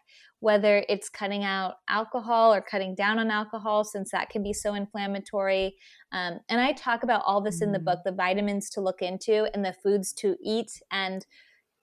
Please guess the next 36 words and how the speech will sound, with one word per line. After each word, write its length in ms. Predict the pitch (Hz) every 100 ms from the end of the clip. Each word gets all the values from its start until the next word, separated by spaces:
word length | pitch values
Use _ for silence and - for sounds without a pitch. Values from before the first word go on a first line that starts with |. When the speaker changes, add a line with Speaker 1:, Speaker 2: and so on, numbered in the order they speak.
| -
Speaker 1:
I 80 | 247
don't 120 | 294
wanna 160 | 320 320
say 240 | 339 311
avoid 500 | 269 226 262 254 254
or 100 | 233
cut 240 | 226 233
out, 320 | 226 214 226 214
'cause 200 | 254 214
I, 240 | 214 196 -
I 160 | 220 214
like 260 | 214 220 220
to 80 | 247
be 140 | 254
very 200 | 233 240
food 280 | 240 262 226
positive, 680 | 214 202 208 220 277 269 269
but, 200 | 233 202 - - -
you 100 | 240
know, 160 | 240 233
to 200 | - 226
really 260 | 226 240
start 220 | 247 254 214
to 80 |
make 220 | 233 220 -
shifts 320 | 226 226 -
in 80 | 214
Speaker 2:
Yeah. 80 |
Speaker 1:
what 120 | 214 -
we're 120 | 226
putting 300 | - 226 233
in 80 | 247
the 80 | 247
body, 440 | 240 208 294 359
because 480 | 196 208 - 220 214 - _ _ _
food, 480 | _ 277 302 311 240